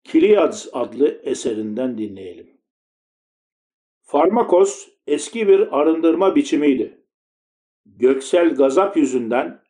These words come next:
bir kenti kıtlık, salgın hastalık ya da başka bir felaket vurduğu zaman yurttaşlar aralarındaki en çirkin adamı kentin uğursuzluklarını ortadan kaldırmak,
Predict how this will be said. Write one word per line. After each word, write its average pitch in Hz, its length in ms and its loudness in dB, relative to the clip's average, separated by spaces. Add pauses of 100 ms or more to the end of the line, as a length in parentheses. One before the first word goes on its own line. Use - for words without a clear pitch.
(260)
bir 185 300 4
kenti 151 400 -4
kıtlık, - 720 -2
salgın 127 520 -2
hastalık 143 760 -4 (260)
ya 127 160 0
da 127 140 0
başka 170 380 -2
bir 160 160 4
felaket 131 800 -2
vurduğu 110 400 0
zaman 107 500 -6 (800)
yurttaşlar 170 680 0
aralarındaki 156 1000 0
en 208 300 2
çirkin 320 380 0
adamı 117 560 -2 (680)
kentin 160 580 2
uğursuzluklarını 165 1120 2
ortadan 160 720 2
kaldırmak, 147 840 0